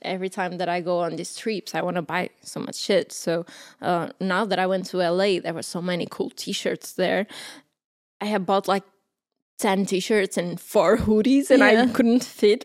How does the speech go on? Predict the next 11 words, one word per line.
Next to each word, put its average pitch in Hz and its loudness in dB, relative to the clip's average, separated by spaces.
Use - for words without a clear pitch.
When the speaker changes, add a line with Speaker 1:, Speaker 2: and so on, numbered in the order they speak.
Speaker 1:
on 240 4
my 240 4
suitcase. 285 0
So - -4
I'm 226 2
starting 269 0
to 247 0
try 226 2
to - -6
not 202 0
take 190 -4